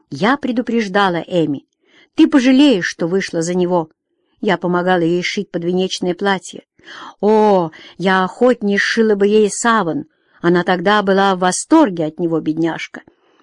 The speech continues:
Но не пробыла его женой и недели, как узнала, что он собой представляет. Его мать была рабыней, и он ожидал, что такой же рабыней будет и жена.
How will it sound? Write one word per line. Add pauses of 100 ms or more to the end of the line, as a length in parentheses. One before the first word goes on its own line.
(160)
Но
не
пробыла
его
женой
и
недели, (480)
как
узнала,
что
он
собой
представляет. (600)
Его
мать
была
рабыней, (560)
и
он
ожидал,
что
такой
же
рабыней
будет
и
жена.